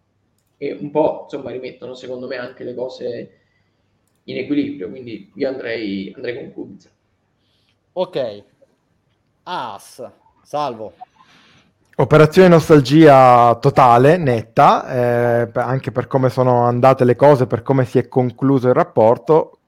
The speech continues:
Speaker 3: Romain Grosjean, che tra l'altro sta facendo anche abbastanza bene in America.
Speaker 2: Scelta secondo me eccezionale da tutti i punti di vista. Devo,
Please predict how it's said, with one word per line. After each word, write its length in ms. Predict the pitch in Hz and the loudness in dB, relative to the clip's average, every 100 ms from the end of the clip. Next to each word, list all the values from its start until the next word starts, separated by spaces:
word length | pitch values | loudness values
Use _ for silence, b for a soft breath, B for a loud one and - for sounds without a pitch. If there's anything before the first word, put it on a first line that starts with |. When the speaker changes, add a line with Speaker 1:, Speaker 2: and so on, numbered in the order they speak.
| - | -10
Speaker 3:
Romain 260 | 113 104 104 | -8 -6 -8
Grosjean, 440 | 104 101 90 - | -8 -8 -12 -12
che 160 | - 117 | -10 -4
tra 120 | 123 | 2
l'altro 180 | 139 131 | 0 0
sta 100 | 117 | -8
facendo 380 | 110 110 113 104 | -6 -2 0 0
anche 240 | 110 107 | -2 -2
abbastanza 540 | 104 104 - 101 - 101 | -4 -4 -6 -8 -8 -8
bene 220 | 104 101 | -6 -6
in 80 | 98 | -8
America. 380 | 95 90 95 _ _ _ _ _ _ _ _ _ _ _ _ _ _ - _ _ | -10 -12 -16 _ _ _ _ _ _ _ _ _ _ _ _ _ _ -20 _ _
Speaker 2:
Scelta 580 | - 151 165 175 175 160 | -14 -6 -4 -4 -6 -8
secondo 320 | 165 165 160 | -8 -10 -10
me 140 | 165 | -10
eccezionale 720 | 160 165 160 165 160 165 175 175 | -10 -10 -10 -8 -8 -6 -6 -6
da 100 | 160 | -6
tutti 220 | 160 147 | -10 -18
i 40 | |
punti 300 | - 156 151 | -18 -18 -14
di 100 | 160 | -16
vista. 680 | 160 185 190 - 190 196 190 | -14 -14 -16 -8 -6 -4 -8
Devo, 1000 | 156 135 151 175 156 170 170 170 165 _ | -12 -12 -6 -6 -6 -8 -6 -6 -10 _